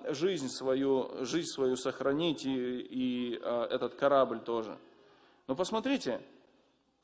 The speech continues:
когда они начинают разговаривать с Ионой, когда они понимают, спрашивают, а, а,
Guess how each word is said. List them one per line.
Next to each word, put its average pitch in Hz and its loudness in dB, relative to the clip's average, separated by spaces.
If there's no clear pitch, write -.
когда 208 2
они 185 -2
начинают 185 -2
разговаривать 147 2
с - -6
Ионой, 95 -2
когда 131 -2
они 196 -2
понимают, 147 2
спрашивают, 147 0
а, 123 2
а, 127 0